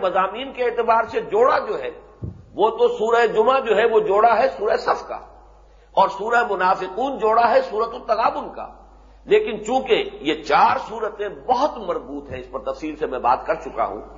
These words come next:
اور اس وجہ سے اس میں دو جوڑوں کو انٹرلاک کرنے والے در حقیقت یہ آیت ہے۔ اس کی وجہ سے حضور صلی اللہ علیہ وسلم نے یہ معمول اختیار کیا کہ یا تو جمعے کی فجر کی نماز میں،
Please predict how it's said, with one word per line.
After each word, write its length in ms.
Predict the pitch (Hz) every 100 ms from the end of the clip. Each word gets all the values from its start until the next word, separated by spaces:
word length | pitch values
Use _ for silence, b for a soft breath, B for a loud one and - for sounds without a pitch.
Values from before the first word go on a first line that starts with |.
| B B B B B
اور 140 | 151 170
اس 140 | - 202
وجہ 240 | 214 226
سے 220 | - 175 -
اس 140 | 175 -
میں 100 | 165
دو 140 | - 240 254
جوڑوں 320 | 190 240 294 285
کو 120 | 262
انٹرلاک 540 | 233 240 214 202 202
کرنے 220 | 175 160 160
والے 240 | 139 147 139
در 220 | 135 127
حقیقت 380 | - 139 - -
یہ 120 | 127 90 123
آیت 240 | 131 -
ہے۔ 100 | 107 - - B B B
اس 180 | - -
کی 140 | 180 151
وجہ 240 | 139 139
سے 140 | - 117
حضور 300 | 131 165 170
صلی 140 | - 123
اللہ 240 | 113 113
علیہ 120 | 107 107
وسلم 380 | - 120 117 98
نے 120 | 101
یہ 200 | 107 185 190
معمول 320 | 135 131 135
اختیار 380 | 107 - 101 104 101
کیا 220 | 101 101 101 - - B B B B
کہ 100 | 113 113 95
یا 180 | 131 143
تو 60 | 156 127
جمعے 220 | 143 156
کی 140 | - -
فجر 260 | 123 180 180
کی 80 | 202
نماز 340 | 196 214 240
میں، 140 | 240